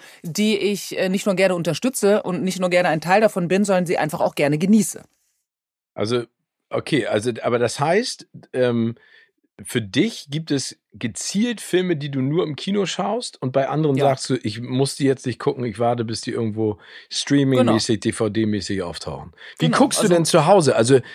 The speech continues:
Speaker 2: machst du's dir, also du hast ja eben gerade gesagt, du guckst ein paar Sachen, um dich berieseln zu lassen, um parallel zu arbeiten, aber wenn du dir jetzt einen Film oder eine Serie anguckst, bist du dann jemand, der sich auf seinen Sessel setzt, ins Bett legt,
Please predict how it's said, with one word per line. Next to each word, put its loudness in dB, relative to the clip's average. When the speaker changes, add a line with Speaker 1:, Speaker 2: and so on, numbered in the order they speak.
Speaker 2:
machst 2
du's -2
dir, 6
also 2
du 4
hast 4
ja 2
eben 0
gerade 4
gesagt, 0
du -2
guckst -6
ein -6
paar 0
Sachen, 0
um -2
dich -4
berieseln 0
zu -2
lassen, 0
um -4
parallel 6
zu 2
arbeiten, 2
aber 4
wenn 4
du 4
dir 4
jetzt 4
einen -2
Film 0
oder 2
eine 0
Serie 0
anguckst, -4
bist -2
du 2
dann 4
jemand, 2
der 4
sich -4
auf -4
seinen 2
Sessel 0
setzt, 0
ins -6
Bett 0
legt, 0